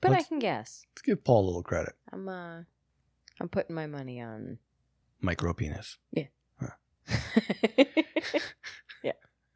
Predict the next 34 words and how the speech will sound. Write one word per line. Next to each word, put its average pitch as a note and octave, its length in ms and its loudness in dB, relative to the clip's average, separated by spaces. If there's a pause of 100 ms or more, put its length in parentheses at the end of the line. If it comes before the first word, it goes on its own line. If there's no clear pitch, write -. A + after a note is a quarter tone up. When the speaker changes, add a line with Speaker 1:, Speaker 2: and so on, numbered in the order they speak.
(800)
Speaker 2:
While C3 280 12
he's, A#2 220 8
uh, G2 520 4
Speaker 1:
Yeah. - 60 -10 (140)
Speaker 2:
while, B2+ 260 12 (260)
<laughs> - 240 8
while C3 280 12
Paul A2+ 240 10
is A2 80 4
showing G2+ 520 2
Samantha G#2+ 440 2
all F#2+ 200 2
his F#2+ 120 0
cool G#2+ 240 2
shit. C3 360 8
Speaker 1:
Those - 220 -2
collared A3 480 -4
shirts, - 480 -6
definitely. - 600 -2 (1200)
Speaker 2:
Well, D3+ 120 4
he's E3+ 100 2
confident. D3 600 -2
See, B2 200 4
maybe D3+ 260 8
the F3 120 8
confidence C3+ 420 6
comes A#2 260 2
from G#2 140 -2
somewhere. E2 520 -4 (100)
Speaker 1:
He's - 140 -2
not G4 200 -4
confident. C3+ 720 -4 (240)
Speaker 2:
Well, F3+ 300 12
it, F#3 180 4